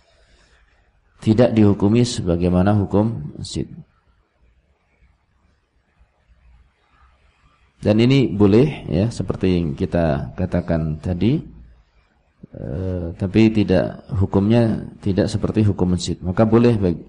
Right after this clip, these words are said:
kalau dia junub, ya, maka dia melakukan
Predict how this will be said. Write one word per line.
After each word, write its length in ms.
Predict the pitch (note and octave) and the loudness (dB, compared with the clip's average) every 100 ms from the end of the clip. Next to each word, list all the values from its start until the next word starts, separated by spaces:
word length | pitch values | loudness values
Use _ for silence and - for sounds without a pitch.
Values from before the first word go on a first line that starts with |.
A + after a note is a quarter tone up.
| - - | -16 -6
kalau 240 | F2 D2+ | -2 0
dia 440 | G2 F#2 F2 C2+ - | 2 2 0 -4 -6
junub, 480 | - F#2+ G2 F#2+ - - _ _ _ _ - | -2 0 2 0 -4 -20 _ _ _ _ -6
ya, 280 | E2+ F#2+ A#2+ - _ _ _ _ _ _ _ _ - - | -4 -4 -8 -18 _ _ _ _ _ _ _ _ -20 -8
maka 160 | - G2+ | -2 2
dia 160 | A2+ | 4
melakukan 760 | A#2 G#2+ G#2 G2 A#2+ A#2+ - | 4 2 2 2 2 0 -4